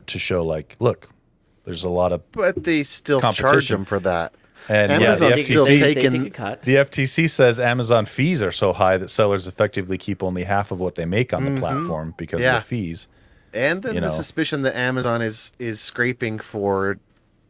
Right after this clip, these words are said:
Speaker 2: cheap, quick, competitive, you know, bonuses where they,
Speaker 1: Oh, yeah.
Speaker 2: they can see it. They're like, "Wow, this is spiking right now," and they're just like, We're
Speaker 1: We can
Speaker 2: just
Speaker 1: make
Speaker 2: throwing
Speaker 1: our
Speaker 2: our
Speaker 1: own
Speaker 2: hat
Speaker 1: version
Speaker 2: in the,
Speaker 1: of it.
Speaker 2: we're,
Speaker 1: Yep.
Speaker 2: everybody's jumping in on this, on this, you know,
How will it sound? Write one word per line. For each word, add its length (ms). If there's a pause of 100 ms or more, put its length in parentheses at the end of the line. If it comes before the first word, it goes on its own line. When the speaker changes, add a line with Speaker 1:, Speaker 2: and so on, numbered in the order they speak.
Speaker 2:
cheap, 500 (260)
quick, 300 (320)
competitive, 520 (600)
you 140
know, 220
bonuses 600
where 140
they, 180
Speaker 1:
Oh, 140
yeah. 260
Speaker 2:
they 120
can 180
see 280
it. 120 (240)
They're 120
like, 220
"Wow, 240
this 200
is 120
spiking 420
right 180
now," 220 (220)
and 140
they're 80
just 120
like, 160
We're 60
Speaker 1:
We 60
can 60
Speaker 2:
just 100
Speaker 1:
make 60
Speaker 2:
throwing 160
Speaker 1:
our 60
Speaker 2:
our 80
Speaker 1:
own 60
Speaker 2:
hat 120
Speaker 1:
version 200
Speaker 2:
in 40
the, 40
Speaker 1:
of 80
it. 120 (220)
Speaker 2:
we're, 180
Speaker 1:
Yep. 160 (140)
Speaker 2:
everybody's 540
jumping 400
in 100
on 160
this, 320
on 200
this, 420
you 120
know, 380